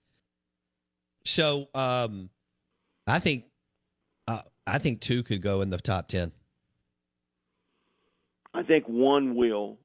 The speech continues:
Speaker 2: I think you'll probably see one go in the teens. So I think in the top twenty, you'll see two. And then after that, that's where there's some teams in the early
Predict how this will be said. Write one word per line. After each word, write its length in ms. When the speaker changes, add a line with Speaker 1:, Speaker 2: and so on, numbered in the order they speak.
Speaker 2:
I 140
think 300
you'll 220
probably 800
see 220
one 520
go 540
in 160
the 100
teens. 520
So 80
I 80
think 260
in 100
the 60
top 300
twenty, 280
you'll 240
see 160
two. 280
And 180
then 260
after 420
that, 420
that's 400
where 260
there's 400
some 200
teams 460
in 100
the 100
early 360